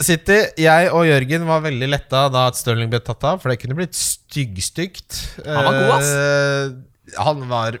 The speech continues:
Speaker 1: fryktelig god. Sterling er da den, eh, spilleren med,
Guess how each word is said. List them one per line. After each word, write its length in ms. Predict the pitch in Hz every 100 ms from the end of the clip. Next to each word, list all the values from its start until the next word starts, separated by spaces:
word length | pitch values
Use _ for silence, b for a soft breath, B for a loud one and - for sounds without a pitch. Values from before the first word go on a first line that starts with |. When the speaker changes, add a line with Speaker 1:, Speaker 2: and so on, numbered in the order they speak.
| -
Speaker 1:
fryktelig 500 | 107 - 156 - 165
god. 200 | 185 202
Sterling 280 | 156 147 160
er 80 | 147
da 120 | 135 135 135 B B B -
den, 280 | 120 120 123
eh, 640 | 123 120 117 117 117 113 110 113 _ _ _ -
spilleren 480 | - 110 98 104 107
med, 280 | 104 110